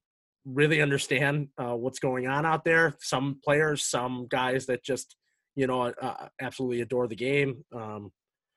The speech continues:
but I mean, I mean, Glennie, you know, you got a team, uh, in Nor-, New Orleans, um, quarterbacked by one of the greatest ever. Um, a-,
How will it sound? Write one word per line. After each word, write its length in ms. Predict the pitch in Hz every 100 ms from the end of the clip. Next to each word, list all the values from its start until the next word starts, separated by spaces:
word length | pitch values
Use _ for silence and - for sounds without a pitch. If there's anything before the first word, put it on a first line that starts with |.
| _ _ _ -
but 120 | 151
I 200 | 139 151
mean, 420 | 151 147 135 151 170
I 120 | 170
mean, 160 | 160
Glennie, 360 | 151 180 170 160
you 220 | 156 143
know, 220 | 165 151 - _ _ _ _ _ _ _ _ _ - -
you 100 | 196
got 120 | 269
a 60 |
team, 400 | 262 247 240 220 160 240 -
uh, 260 | 202 165 160
in 140 | 170
Nor-, 360 | 165 165 160 156 180
New 220 | 175 185
Orleans, 520 | 175 151 139 131 - -
um, 380 | 135 123 120 101 _ _ _ _ _ _ -
quarterbacked 540 | 262 262 226 202 180
by 400 | 170 185 170 151
one 380 | - 131 180 196
of 60 | 190
the 80 | 175
greatest 360 | 170 180 160
ever. 380 | 139 135 120 - _ -
Um, 440 | 156 143 135 - -
a-, 200 | 196 160